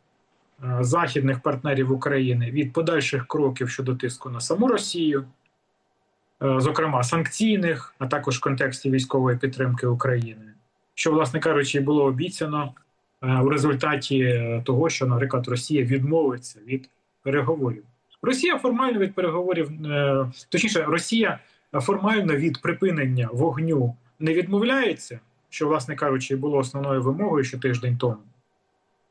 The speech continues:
Але при цьому вона намагається підмінити реальне припинення вогню беззмістовною імітацією переговорного процесу. І те, що, наприклад,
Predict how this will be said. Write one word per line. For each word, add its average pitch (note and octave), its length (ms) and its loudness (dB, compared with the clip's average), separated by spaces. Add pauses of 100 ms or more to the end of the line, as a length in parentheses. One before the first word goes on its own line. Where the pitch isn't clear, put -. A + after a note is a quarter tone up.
(380)
Але F#3+ 180 2
при A3+ 160 0
цьому D4+ 340 0
вона G3+ 300 2
намагається G3+ 680 0
підмінити G3 920 0 (440)
реальне E3 520 0
припинення C#3+ 600 -4
вогню F3+ 520 -2 (840)
беззмістовною F3+ 1200 0
імітацією E3+ 920 0
переговорного D3 800 0
процесу. C#3+ 640 -2 (640)
І C#3+ 120 -4
те, G#3 200 2
що, F#3+ 200 0
наприклад, E3 560 0